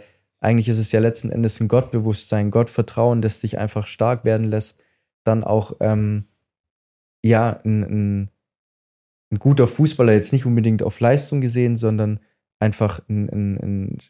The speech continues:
eine stabile, äh, Lebensgrundlage zu haben, auch in Bezug auf Fußball. Und was ich auch noch cool fand, das ist mir irgendwie gerade so eingefallen, wo du das gesagt hast, dass du auf der T-, Tribüne saßt und dann einfach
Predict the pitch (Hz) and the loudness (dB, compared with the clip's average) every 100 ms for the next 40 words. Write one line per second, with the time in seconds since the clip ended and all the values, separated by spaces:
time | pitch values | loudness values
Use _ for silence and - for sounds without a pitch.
0 | - - 104 101 - 104 123 123 117 113 | -14 -6 -4 -2 -2 0 2 4 4 2
1 | 110 _ _ _ - 104 104 117 117 - | -2 _ _ _ -4 0 4 4 2 0
2 | 113 101 101 101 104 - 104 98 - 107 | -2 0 0 -2 -4 -4 -4 -2 -4 -4
3 | - 104 - 101 98 101 - 110 - 101 | -4 -8 -6 -4 -2 -2 -4 -4 -2 -4
4 | 117 _ _ _ _ _ 117 113 110 110 | -4 _ _ _ _ _ 4 6 6 4
5 | 110 107 - 131 131 - 127 - 117 110 | 2 0 0 0 0 -2 -2 0 0 0
6 | - 104 113 104 113 104 107 107 104 - | -4 -4 -2 0 0 0 2 0 0 -2
7 | 120 120 - 113 110 104 107 104 - - | 0 0 0 0 2 0 0 -2 -4 -6
8 | 101 110 - 110 - 107 - - - 104 | -2 -2 0 -4 -2 -6 -4 -6 -4 -6
9 | - - - - 107 123 131 120 113 127 | -6 -12 -8 -2 2 2 2 2 0 0
10 | - - _ _ _ _ _ - 117 113 | -4 -16 _ _ _ _ _ 0 4 4
11 | 107 - - 113 117 117 110 - 110 90 | 2 -2 0 2 2 0 0 0 0 -2